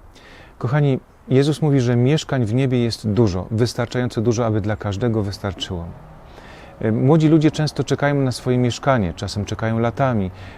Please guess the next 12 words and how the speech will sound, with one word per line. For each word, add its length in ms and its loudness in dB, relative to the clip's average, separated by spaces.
czasem 300 -2
składają 420 2
różne 220 2
podania, 500 2
czasem 320 -4
zbierają 380 0
pieniądze, 460 0
biorą 380 0
kredyty, 480 0
czasem 280 -4
sami 280 -2
budują, 460 2